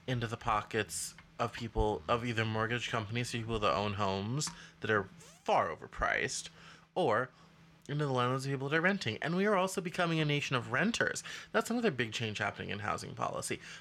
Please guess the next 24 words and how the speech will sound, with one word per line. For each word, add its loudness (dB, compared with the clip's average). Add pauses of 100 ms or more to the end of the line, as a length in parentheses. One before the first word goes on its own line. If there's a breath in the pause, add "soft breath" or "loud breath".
(100)
More 4
Americans 2 (260 loud breath)
rent 0 (960 loud breath)
than 2
own 2
their 6
own 4
home. 0 (120)
And 4
that's 2
been 2
a 4
huge 2 (1300 loud breath)
reversal 2
of 4
a 2
trend 2
that -2
started -2
happening 0
after -2
World 0
War 2
Two. 4